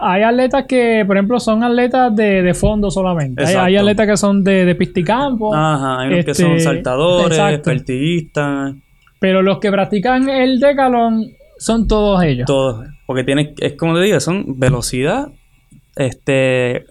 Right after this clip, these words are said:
Speaker 2: salto vertical y hor-, horizontal, este, lanzamiento, o sea, es que no, ¿sabes? No, no es que es solo rápido o solo es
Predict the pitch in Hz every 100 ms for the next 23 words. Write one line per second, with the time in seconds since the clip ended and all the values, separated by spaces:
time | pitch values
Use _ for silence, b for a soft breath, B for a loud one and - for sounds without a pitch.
0 | _ - _ _ _ _ - - 139 135
1 | 139 160 160 160 160 151 147 143 143 143
2 | 180 208 143 127 123 127 - 135 131 120
3 | 131 147 202 226 _ _ _ _ _ _
4 | _ _ _ _ _ 135 123 - - 170
5 | 127 120 110 123 127 156 180 147 139 143
6 | 135 147 151 156 156 - 170 170 131 131
7 | 135 - 156 147 156 143 147 143 131 131
8 | 147 147 139 135 135 123 127 123 131 131